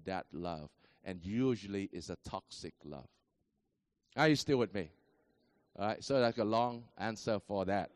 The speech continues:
All right, number three. If you're not satisfied, come and talk to me later, okay? Why do we have to talk about the law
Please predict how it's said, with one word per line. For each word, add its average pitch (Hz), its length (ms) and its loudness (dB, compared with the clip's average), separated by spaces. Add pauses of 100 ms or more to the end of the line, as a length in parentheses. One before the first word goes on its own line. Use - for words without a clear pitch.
(120)
All 110 120 2
right, 139 160 4 (540)
number 170 560 6
three. 135 440 2 (1120)
If 170 140 4
you're 185 100 12
not 185 200 8
satisfied, 170 640 6
come 135 180 2
and 113 80 -2
talk 131 160 2
to 127 80 -4
me 110 100 0
later, 85 260 -2 (240)
okay? 87 180 -8 (640)
Why 220 340 10
do 269 280 8
we 254 220 10
have 214 440 10
to 185 120 8
talk 202 380 10
about 170 480 10
the 156 120 10
law 160 580 12